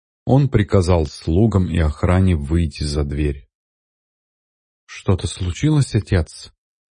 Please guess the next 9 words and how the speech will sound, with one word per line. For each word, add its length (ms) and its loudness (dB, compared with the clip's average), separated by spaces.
Почему 460 0
вы 120 -2
хотели 440 -2
видеть 480 -4
меня 260 0
в 80 -12
столь 340 -2
позднее 440 0
время?" 460 -6